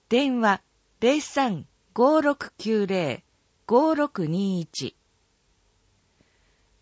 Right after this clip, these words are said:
カード交付についての区ホームページと、電子更新についての区ホームページの二次元コードがあります。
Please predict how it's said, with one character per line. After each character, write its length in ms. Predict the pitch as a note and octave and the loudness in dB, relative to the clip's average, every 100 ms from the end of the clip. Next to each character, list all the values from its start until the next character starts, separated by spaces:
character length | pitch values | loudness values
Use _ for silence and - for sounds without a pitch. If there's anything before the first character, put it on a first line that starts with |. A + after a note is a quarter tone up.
| _ - | _ 0
カ 200 | E4 D#4+ | 2 2
ー 40 | |
ド 180 | A3 F3 | 2 -2
交 220 | - A#3 | 0 -2
付 160 | - B3+ | -2 -4
に 160 | B3 - | -4 -2
つ 120 | B3 | -2
い 120 | A3+ | -2
て 140 | - D#3 | -4 -4
の 180 | D3+ | -4
区 220 | C#3+ C#4 C4+ | -6 -6 -6
ホ 260 | - A#3+ | 0 0
ー 40 | A#3+ | 2
ム 180 | A#3 | 0
ペ 240 | - A3+ G3+ | 0 0 0
ー 40 | |
ジ 160 | D#3 C#3+ | -4 -6
と、 280 | D3 C3+ - _ _ _ - | -4 -4 -6 _ _ _ -2
電 220 | C#4 D4 | 0 0
子 200 | - - | -6 -8
更 240 | D4+ D4+ | -4 -2
新 320 | C#4 A3+ E3+ | -2 -4 -2
に 160 | D#3+ D#3 | -4 -6
つ 160 | - G#3 | -4 -4
い 100 | F3 | -2
て 180 | E3 | -4
の 160 | D3 C3+ | -4 -4
区 260 | - D4 C4+ | -4 -4 -4
ホ 260 | - A#3+ | 0 2
ー 40 | B3 | 2
ム 180 | A#3+ | 0
ペ 220 | A3+ A#3 G#3+ | 0 0 0
ー 40 | |
ジ 160 | F3 D#3 | -2 -4
の 220 | C3 - _ | -4 -6 _
二 120 | F3+ F3+ | -6 -4
次 160 | B3+ | -4
元 280 | B3 C4+ B3 | 0 0 0
コ 220 | - A#3 | 0 0
ー 20 | |
ド 140 | F3+ D3+ | 0 -2
が 140 | C3+ | -2
あ 60 | C3+ | -6
り 140 | C3 | -8
ま 120 | C3 | -12
す。 200 | C3 - | -14 -20